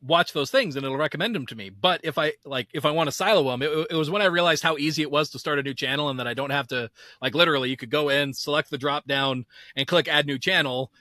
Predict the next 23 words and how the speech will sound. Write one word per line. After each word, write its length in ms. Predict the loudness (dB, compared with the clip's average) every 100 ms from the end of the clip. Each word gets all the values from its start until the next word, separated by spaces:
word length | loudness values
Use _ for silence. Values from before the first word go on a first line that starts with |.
| _ 2
give 160 | 2
it 60 | 4
a 40 |
name, 380 | 2 2 0 -4 -8
and, 120 | -4
like, 160 | -2
that's 180 | 0 4
all 100 | 4
that's 200 | 2 -2
required. 460 | -4 -2 -2 -2 -8
You 120 | -2
don't 100 | 0
have 100 | 0
to 60 | -2
create 140 | -6
a 20 | -4
new 80 |
account. 420 | -2 2 4 2 -2
You 60 |
don't 140 | -4 -2
have 140 | -2
to, 140 | -4 -4
like, 240 | -8